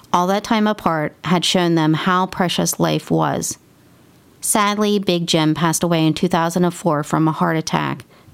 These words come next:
at the age of sixty-seven. And it makes Keene wonder what would have happened if Larry Beaumont hadn't proposed this risky plan to him all those years ago. He would never have gotten the chance to hang out with his dad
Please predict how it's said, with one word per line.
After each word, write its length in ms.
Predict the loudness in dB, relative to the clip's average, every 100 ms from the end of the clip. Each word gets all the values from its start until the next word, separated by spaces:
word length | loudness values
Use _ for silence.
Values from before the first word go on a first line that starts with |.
| -8
at 140 | -6 -2
the 120 | -2
age 220 | -2 0
of 80 | 0
sixty-seven. 920 | 0 -2 0 -2 0 0 2 2 2 -2 -20 -20 -20 -20 _ _ _ -2
And 100 | 0
it 60 | 2
makes 260 | 0 -2
Keene 360 | 0 2 4 4
wonder 300 | 4 2 2
what 260 | 2 0
would 140 | 0 0
have 100 | 0
happened 520 | 0 0 0 0 0 -2 -20 _
if 120 | -2 2
Larry 280 | 4 4
Beaumont 460 | 2 2 2 2 0
hadn't 320 | -2 0 0
proposed 500 | -2 -2 0 0 0
this 240 | 0 0 0
risky 420 | 0 0 0 -2
plan 300 | 0 0 2
to 60 |
him 240 | 2 4 4
all 140 | 2
those 240 | 2 0 2
years 260 | 2 2
ago. 440 | 0 -2 -2 -4 -8 _ _ _ _ _ _
He 200 | 0 2
would 240 | 4 2 4
never 380 | 4 4 2
have 160 | 0 0
gotten 240 | -2 2
the 80 | 2
chance 340 | 2 0 0 0
to 80 |
hang 220 | 0 0 0
out 160 | 0
with 140 | -2 -2
his 180 | -2 0
dad 500 | -2 0 0 -2